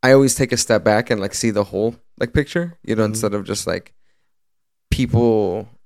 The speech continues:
Speaker 1: I guess, empty out their feelings on, like, the in-, what, what happens initially, you know, like, when you're rejected, it's just, you see red
Speaker 2: Mm.
Speaker 1: instead of, like, taking a step back and seeing the actual situation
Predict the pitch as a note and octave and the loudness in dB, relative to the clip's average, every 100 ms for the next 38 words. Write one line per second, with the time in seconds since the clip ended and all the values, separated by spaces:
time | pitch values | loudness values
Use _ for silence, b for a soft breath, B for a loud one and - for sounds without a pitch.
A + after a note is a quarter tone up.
0 | _ - A2 G2+ G#2 - - A#2 G#2 A2+ | _ -6 -2 -2 -2 -8 -6 -6 -2 -2
1 | G2+ G#2 - G2+ G2 G2 G#2 F#2 D#2+ - | 0 -2 -4 -4 -4 -6 -8 -8 -10 -10
2 | - G#2+ G2 F2+ - - G2 - _ - | -10 -6 -6 -6 -14 -6 -4 -4 _ -2
3 | G#2 G2+ G#2+ G#2 - F#2 G2 F2+ F#2 - | -2 0 -2 -2 -4 -6 -8 -8 -8 -10
4 | - G2 G2+ G2 F2 D#2 _ _ _ _ | -12 -8 -6 -4 -4 -8 _ _ _ _
5 | _ A2+ A2+ A2 G#2 G2 G#2 - F#2+ - | _ 0 2 2 -2 -2 -2 -2 -4 -4
6 | G2+ - G2+ F#2+ - - - _ _ _ | -6 -4 -2 -2 -4 -10 -20 _ _ _
7 | _ _ _ _ _ - A#2 - A#2 F#2+ | _ _ _ _ _ -2 0 0 -2 -2
8 | F2+ G1+ - - _ _ A#2 A2+ - A#2+ | -6 -8 -18 -20 _ _ -4 -4 2 4
9 | G#2+ G#2 F#2+ F#2+ F#2 A#2+ G2+ F#2 - F#2+ | 4 2 -2 -8 -6 -4 -4 -6 -4 -2
10 | G2 - F#2 - G2+ G2 F#2+ E2 - G2 | -4 -4 -6 -6 -6 -6 -6 -6 -6 -6
11 | - - D#2 - F2 - D2 - - - | -6 -6 -6 -6 -10 -8 -8 -8 -12 -18